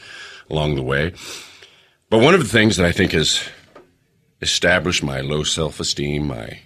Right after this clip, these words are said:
my tendency towards illness, and my general, uh, uh, lack of enthusiasm for myself is that, uh, I was bullied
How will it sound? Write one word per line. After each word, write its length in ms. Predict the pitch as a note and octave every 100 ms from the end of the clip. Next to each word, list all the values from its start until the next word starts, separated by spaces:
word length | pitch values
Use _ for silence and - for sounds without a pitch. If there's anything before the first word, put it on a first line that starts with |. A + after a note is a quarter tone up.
| _ -
my 140 | C2
tendency 560 | - D#2+ D2 C#2+ C2+ C2+
towards 340 | - C#2 C2+
illness, 420 | D#2 C#2 C#2 C#2 -
and 140 | B1
my 320 | A#1+ A1+ A#1 - _ - - _ -
general, 560 | D#2+ F#2 F2 E2 D2 -
uh, 260 | C2 A#1+ G#1+ -
uh, 380 | A#1 G1+ B1+ G1+
lack 380 | C#2+ D#2 F2 E2+
of 100 | C2+
enthusiasm 680 | C#2 - E2 D#2 D2+ C#2 C2
for 140 | -
myself 560 | C2 B1+ - C#2 C#2 -
is 180 | C#2 C#2+
that, 280 | D#2 C#2+ -
uh, 160 | D2+ D2+ - _ _ _ _ -
I 80 |
was 160 | B1+ D2+
bullied 400 | C#2+ G#2+ F#2 -